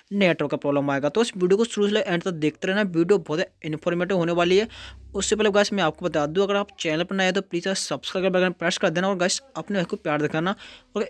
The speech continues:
इस वीडियो में मैं आपको यहाँ पे दो तरीके बताने वाला हूँ। जो सेकंड तरीका जो बताऊँगा बहुत ही ज़्यादा इन्फॉर्मेटिव, जो मैं फर्स्ट जो बताऊँगा ना वो तो आपने किसी की वीडियो में देख भी लिया होगा, but यहाँ मैं जो सेकंड, सेकंड जो बताने वाला हूँ ना वो guys यार आप तो आपने दो हज़ार बाईस में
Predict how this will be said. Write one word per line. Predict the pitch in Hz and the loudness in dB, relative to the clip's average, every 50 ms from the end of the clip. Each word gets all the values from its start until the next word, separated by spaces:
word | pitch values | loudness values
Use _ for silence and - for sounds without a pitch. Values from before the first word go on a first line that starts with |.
| - | -4
इस | 226 - - 202 | -4 -4 0 2
वीडियो | 196 190 180 | 2 2 2
में | 180 185 | 2 2
मैं | 190 180 | 2 0
आपको | 175 - - 214 | 0 0 0 0
यहाँ | 180 170 | 0 0
पे | - 214 196 | -2 -4 -6
दो | 160 - 160 180 214 | -4 -2 2 2 2
तरीके | 220 214 202 196 202 | 4 4 2 4 2
बताने | 190 175 170 165 160 | 2 2 2 2 2
वाला | 156 156 160 180 | 2 2 2 0
हूँ। | 196 | -2
जो | 214 240 | -2 -4
सेकंड | - - 170 151 - 190 196 | -4 -2 -2 0 0 0 0
तरीका | 202 202 202 | 0 0 2
जो | 196 202 | 2 0
बताऊँगा | 185 185 - 180 180 196 202 190 - | 0 0 -2 -2 -2 -2 -4 -4 -6
बहुत | - 123 135 151 - | -10 -8 -8 -6 -2
ही | 180 190 | -2 -2
ज़्यादा | 196 - - - 175 | -2 -4 -8 -8 -6
इन्फॉर्मेटिव, | 170 165 - - 196 190 190 190 185 165 185 185 190 196 196 - - 165 | -6 -6 2 2 2 4 4 2 2 2 2 2 2 2 0 -4 -8 -4
जो | 151 185 180 | -2 0 0
मैं | 202 202 | 0 -2
फर्स्ट | - 165 - - - | -2 -4 -6 -4 -4
जो | 196 190 | -2 0
बताऊँगा | 185 165 170 165 165 175 | 0 2 0 0 0 0
ना | 202 208 | -2 -2
वो | 180 175 180 | 0 -2 -4
तो | 180 - 190 | -2 2 0
आपने | 180 175 - 202 196 - - | 0 2 0 -6 -8 -6 -8
किसी | 214 - - 226 | -8 -6 -2 -2
की | 240 | 0
वीडियो | 220 196 190 202 240 | 0 2 2 2 2
में | 233 190 | 2 2
देख | 160 151 147 - - | 2 2 2 2 0
भी | 185 | 0
लिया | 185 180 180 | 2 2 2
होगा, | 175 175 175 202 214 233 - - - - - - - - _ | 2 0 0 -2 -4 -6 -8 -20 -20 -20 -18 -18 -20 -18 _
but | - 202 | 0 4
यहाँ | 214 214 | 4 4
मैं | 214 220 | 4 2
जो | 240 262 | 0 0
सेकंड, | 254 - 180 156 151 165 180 190 202 196 | 0 0 0 2 2 0 -2 -4 -8 -8
सेकंड | - - 190 190 214 220 | 0 0 2 2 2 0
जो | 214 214 | 0 2
बताने | 196 180 170 180 180 180 180 | 0 2 2 2 2 2 4
वाला | 175 170 165 170 | 2 2 2 2
हूँ | 180 | 0
ना | 202 208 | -2 0
वो | 196 208 208 190 | 0 0 0 2
guys | 175 185 185 185 190 | 4 2 2 4 4
यार | 180 180 | 4 4
आप | 185 175 - - 185 190 - | 4 2 0 -4 -10 -6 -4
तो | 180 | -2
आपने | 160 151 - 180 190 196 - - - - - _ _ _ - | -2 -2 0 -2 -4 -4 -6 -10 -20 -20 -20 _ _ _ -12
दो | 156 170 196 196 190 | -2 2 4 6 6
हज़ार | 185 165 180 185 | 6 6 4 2
बाईस | 175 160 160 151 156 - - | 2 0 0 0 0 0 -4
में | 185 | -6